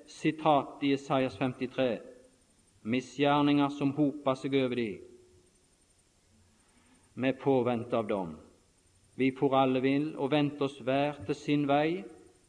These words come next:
men Herren lot våres alles misgjerninger. På den vei så ble det en historie av den slagen, ja. Jeg tror vi kjenner, jeg vil i alle fall ikke ta mer tid til det nå, og si noe om, om den siden ved saken. Men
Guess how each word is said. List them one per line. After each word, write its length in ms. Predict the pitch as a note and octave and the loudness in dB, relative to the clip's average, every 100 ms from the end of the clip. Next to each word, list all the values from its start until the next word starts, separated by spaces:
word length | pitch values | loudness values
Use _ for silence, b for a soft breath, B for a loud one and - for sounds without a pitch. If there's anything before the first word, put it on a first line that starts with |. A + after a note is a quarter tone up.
| A#2+ | -6
men 240 | B2 B2 | -4 -4
Herren 560 | A2+ C3 A#2+ A2 A#2+ A2+ | -2 -2 -2 -6 -8 -6
lot 280 | G#2 F2+ - - _ | -8 -10 -20 -20 _
våres 320 | A#2 A2 A2 | -6 -6 -6
alles 320 | A2+ G#2 G2+ | -8 -8 -10
misgjerninger. 500 | A2+ G2+ A2+ G2 G2 | -12 -10 -10 -8 -10
På 120 | F2+ G#2+ | -12 -12
den 200 | G2+ G2+ | -10 -10
vei 160 | F#2 - | -12 -14
så 100 | G2 | -16
ble 160 | G2 G2 | -14 -14
det 80 | - _ _ _ _ _ _ _ _ _ b b b b b | -18 _ _ _ _ _ _ _ _ _ b b b b b
en 140 | A#2 | -10
historie 640 | G#2 A2 - G#2 F#2+ F#2 F2+ F2 - | -10 -10 -8 -8 -8 -8 -10 -14 -10
av 160 | G#2 | -8
den 200 | G#2+ F#2+ | -8 -10
slagen, 420 | - G2+ F#2 F2 E2+ | -10 -10 -10 -10 -16
ja. 80 | D#2 _ _ _ _ _ _ _ _ _ _ _ b b b b b _ _ - | -18 _ _ _ _ _ _ _ _ _ _ _ b b b b b _ _ -16
Jeg 100 | A#2 | -10
tror 200 | - D#3 D3 | -4 -2 -2
vi 80 | C#3 | -2
kjenner, 440 | D#3+ D3 C3 C3 - - - _ | 0 0 0 -2 -8 -20 -20 _
jeg 140 | B2 C3 | -6 -2
vil 120 | C3+ | 0
i 60 | |
alle 120 | C3+ - | 0 -2
fall 160 | B2+ | -6
ikke 160 | A#2+ A#2+ | -6 -8
ta 100 | B2+ | -6
mer 160 | B2 A#2+ | -6 -6
tid 180 | A#2+ | -8
til 100 | A#2 | -6
det 80 | A2 G2+ | -6 -6
nå, 100 | F2+ - b b b b | -10 -16 b b b b
og 100 | G#2+ - | -20 -12
si 160 | A#2 G#2 | -10 -8
noe 220 | G2+ A2 | -8 -10
om, 120 | G2+ A#2+ | -10 -8
om 80 | A2 | -8
den 240 | G#2+ F#2+ - | -6 -8 -10
siden 300 | A#2 G2+ F#2+ | -8 -6 -8
ved 80 | - | -10
saken. 360 | G2 - F2+ | -12 -12 -10
Men 220 | A2+ A2 | -8 -8